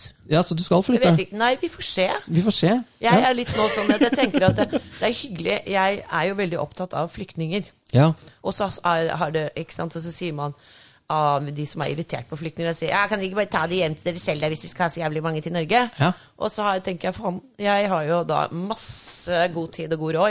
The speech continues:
Speaker 2: ikke sant?»
Speaker 1: Ja, og mye plass. Ja.
Speaker 2: My-, nei, jeg har skaffet meg da mer plass, sånn at jeg vet ikke hvilken bolig jeg skal overlate til.
Speaker 1: Ah, så det er ingenting i de ryktene som går om at, eh,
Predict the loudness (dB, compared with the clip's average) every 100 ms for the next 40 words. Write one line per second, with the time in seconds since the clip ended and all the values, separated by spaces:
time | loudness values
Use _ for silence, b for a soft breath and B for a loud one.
0 | 0 -2 4 4 2 2 4 6 4 4
1 | 0 -2 -2 4 4 4 0 2 2 2
2 | -2 -6 -8 -10 -6 -4 -2 -4 -6 -6
3 | -8 -6 -6 -4 -2 0 -2 -2 -4 -2
4 | -4 -4 -4 -2 -2 -2 -2 -2 -2 0
5 | -2 -4 -8 -8 -8 -8 -8 _ _ _
6 | -14 -2 2 4 4 2 2 2 0 0
7 | 2 2 2 0 -2 -4 0 2 4 2
8 | 2 4 2 2 0 0 4 4 4 -2
9 | -8 -4 -2 2 4 6 4 2 0 0
10 | 0 2 0 0 0 -2